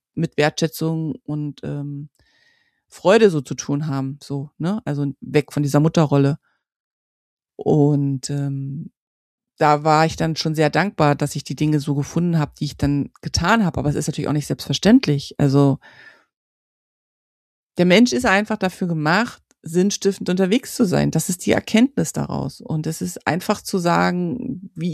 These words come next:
easy peasy hast du's jetzt, der Mann verdient das Geld. Das ist ja bis vor die Tür gedacht, aber nicht die Tür aufgemacht. Und Menschen, die sowas sagen, und wie gesagt, am Anfang habe ich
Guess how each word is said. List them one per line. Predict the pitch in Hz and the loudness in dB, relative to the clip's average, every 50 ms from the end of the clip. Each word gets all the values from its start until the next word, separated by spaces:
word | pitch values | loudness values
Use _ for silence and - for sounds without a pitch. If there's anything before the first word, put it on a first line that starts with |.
| - | -4
easy | 185 180 185 185 | -4 -4 -6 -6
peasy | - - 190 185 180 185 190 185 175 - - - - - - - _ | -6 -6 -6 -6 -4 -4 -4 -4 -6 -8 -14 -20 -20 -20 -20 -20 _
hast | - 202 220 220 - - - | -2 -2 -2 -2 -2 -4 -4
du's | 214 202 - - | -4 -2 0 2
jetzt, | 202 190 190 - - | 2 2 2 0 -2
der | - 165 | -2 0
Mann | 160 165 170 | 0 0 0
verdient | 175 - 175 165 170 170 165 | 0 -2 -4 -2 -2 -2 -2
das | 170 160 - | -4 -6 0
Geld. | - 165 170 180 196 214 220 - _ - - - - - - _ _ _ _ _ _ _ _ _ _ _ _ _ _ _ _ _ _ | 2 4 6 6 6 6 4 2 _ -14 -20 -20 -20 -20 -20 _ _ _ _ _ _ _ _ _ _ _ _ _ _ _ _ _ _
Das | - 185 175 - | 2 2 2 4
ist | - 185 208 - - - - - - _ _ _ _ _ _ _ _ _ _ _ _ _ _ _ | 4 4 4 4 0 -6 -8 -12 -14 _ _ _ _ _ _ _ _ _ _ _ _ _ _ _
ja | - 185 180 | 4 4 4
bis | 180 190 180 | 4 2 0
vor | - - 196 | 2 2 2
die | 196 185 | 2 4
Tür | - - 240 | 4 2 4
gedacht, | 214 226 185 - 170 165 - | 4 4 4 4 2 2 2
aber | 160 156 165 | 0 2 2
nicht | 170 160 - | 2 0 -2
die | 170 | -6
Tür | - - 175 - | -2 0 2 2
aufgemacht. | 214 - - - 165 147 135 135 139 - - | 2 0 -2 -4 -2 -2 -2 -2 -4 -4 -2
Und | - 175 | 0 4
Menschen, | 190 208 226 - - 208 | 4 4 4 2 0 0
die | 202 | 2
sowas | 190 196 185 185 180 - - | 4 4 4 2 2 0 0
sagen, | 180 165 175 190 208 214 202 190 196 202 202 185 | 0 2 4 4 2 2 2 0 -2 -2 -2 -4
und | - 170 - | -4 -6 -4
wie | 170 | -4
gesagt, | 175 170 160 175 175 | -6 -4 -4 -4 -4
am | - - - | -4 -4 -4
Anfang | - - 170 - 175 170 170 | -4 -6 -4 -4 -4 -2 -2
habe | 165 160 170 | -2 -2 -2
ich | 175 - - | -4 -6 -12